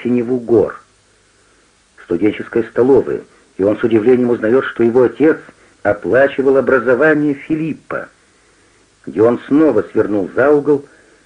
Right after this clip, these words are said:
но он уже не высматривал Филиппа. Филипп идёт по проходу актового зала под гром аплодисментов. И Дион с изумлением видит, что отец тоже аплодирует. Мать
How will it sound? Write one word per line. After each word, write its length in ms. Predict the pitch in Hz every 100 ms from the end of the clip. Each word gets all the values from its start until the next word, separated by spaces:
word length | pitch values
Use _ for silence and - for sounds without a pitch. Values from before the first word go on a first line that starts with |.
| _ -
но 540 | 67 101 160 185 -
он 240 | - 170 170
уже 240 | 147 143
не 100 | 151
высматривал 800 | 143 139 - 117 107 - 78 71 -
Филиппа. 580 | 92 80 69 - - - _ _ _ _ _ _
Филипп 400 | - 80 180 180
идёт 360 | 151 147 175 175
по 80 |
проходу 580 | 151 123 107 - 165 143
актового 560 | 143 147 - 127 123 101
зала 380 | - 123 135 120
под 240 | 113 107
гром 300 | 90 120 127
аплодисментов. 960 | 123 117 113 - - 113 117 76 - 64 - _ - - _ _ _ _ -
И 120 | 92
Дион 400 | 98 143 196 185
с 40 | 165
изумлением 680 | 160 156 143 175 165 156
видит, 300 | 123 156 165 - _ _ _
что 280 | - - 98
отец 320 | 98 139 156 - -
тоже 380 | - 160 170 170
аплодирует. 800 | 170 170 180 175 180 110 69 62 - _ _ _ _ _ _ _ _ _ _ _ _ _ _
Мать 400 | 92 107 123 120